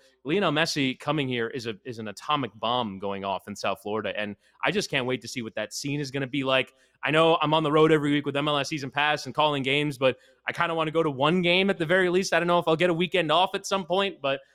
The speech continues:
um, I, I just wanna take in what that's going to be like, because week in, week out, that place is going to be sort of the epicenter of the soccer universe. Uh, and it's gonna be crazy fun.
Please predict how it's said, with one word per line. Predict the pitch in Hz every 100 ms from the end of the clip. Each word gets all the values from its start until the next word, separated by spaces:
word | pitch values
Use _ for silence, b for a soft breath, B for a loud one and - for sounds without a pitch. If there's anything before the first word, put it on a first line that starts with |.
| b -
um, | 135 135 135 131
I, | 139 139
I |
just | 156 170
wanna | 165 151
take | 127 151 135
in | 135 135
what | 120 120
that's | 127
going | - 123
to | 107
be | 120
like, | 117 107
because | 113 120 123 - 135
week | 208 -
in, | 185 127
week | 156 -
out, | 143 131 - b b -
that | 147
place | 143 143 135
is | 123
going | 131 120
to | 123
be | 123 120
sort | - 120
of | 110
the | 117 120
epicenter | 135 135 - 123 120 113
of |
the | 107
soccer | - 123 -
universe. | 110 117 101 98 92 - - _ _
Uh, | 120 113 113 -
and | 120 117 113
it's | 135 -
gonna | 139 135
be | 139 143 131 _ _ _
crazy | - 156 160 160 165
fun. | 156 160 147